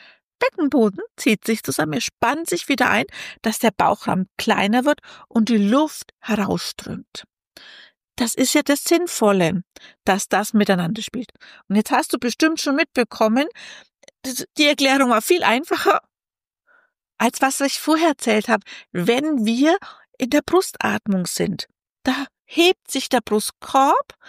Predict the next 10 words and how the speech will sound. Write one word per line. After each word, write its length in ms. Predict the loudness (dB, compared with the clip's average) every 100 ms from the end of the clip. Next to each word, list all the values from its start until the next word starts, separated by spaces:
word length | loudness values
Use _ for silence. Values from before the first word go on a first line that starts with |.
| -20 -16
und 140 | -12 -4
gleichzeitig 640 | 0 0 -2 -6 -4 -6
spannt 420 | -6 0 0 0
sich 180 | -6 -4
bei 140 | -2 -2
der 140 | -4 -2
Einatmung 720 | 0 0 0 -2 -2 -2 -4 -4 -10 -20 -20 -8
unser 300 | -6 -2 -4 _ -4
Beckenboden 640 | -4 -4 -6 -6 -6 -4
an. 360 | -2 0 -2